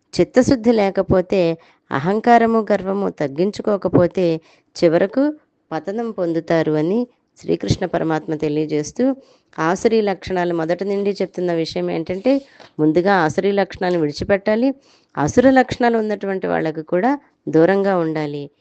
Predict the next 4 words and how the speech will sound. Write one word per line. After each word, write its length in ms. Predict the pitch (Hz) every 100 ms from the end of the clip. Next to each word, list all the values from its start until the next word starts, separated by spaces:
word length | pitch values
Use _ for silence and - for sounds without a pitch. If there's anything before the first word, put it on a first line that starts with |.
| _ _ -
ఎందుకంటే 680 | 165 190 208 208 214 180 180 - _ -
వాళ్ళ 260 | 156 175
యొక్క 440 | 175 170 - 170 156 - 143 - _ -
దుష్ప్రభావము 1000 | 143 143 - 226 190 190 170 175 254